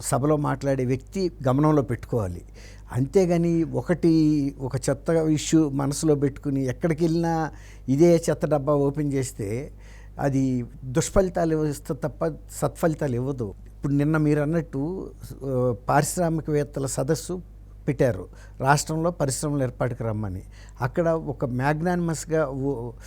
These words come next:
ధీరోదత్తంగా మాట్లాడాలి. ఎంత ఉదార భావంతో ప్రభుత్వం పారిశ్రామికవేత్తల్ని ఆహ్వానిస్తది, ఎన్ని ఫెసిలిటీస్ ఇస్తది, ఇక్కడున్న వనరులు ఏంటి, ఇది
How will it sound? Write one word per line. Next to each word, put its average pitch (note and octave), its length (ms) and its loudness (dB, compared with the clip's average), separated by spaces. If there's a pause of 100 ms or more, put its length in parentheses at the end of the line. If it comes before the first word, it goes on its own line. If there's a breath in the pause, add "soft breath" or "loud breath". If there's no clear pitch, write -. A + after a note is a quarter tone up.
(260 soft breath)
ధీరోదత్తంగా F#3 680 6
మాట్లాడాలి. C#3+ 800 -2 (520 soft breath)
ఎంత C#3 360 2 (300)
ఉదార F3+ 320 8
భావంతో D#3+ 560 4
ప్రభుత్వం D3 1040 -2 (140)
పారిశ్రామికవేత్తల్ని C3+ 1160 0 (380 soft breath)
ఆహ్వానిస్తది, C#3 800 2
ఎన్ని D3 260 4
ఫెసిలిటీస్ D3 640 0
ఇస్తది, C3 460 -4 (360 loud breath)
ఇక్కడున్న C#3 380 2
వనరులు C#3+ 540 4
ఏంటి, C3+ 420 0 (360 soft breath)
ఇది C#3 480 6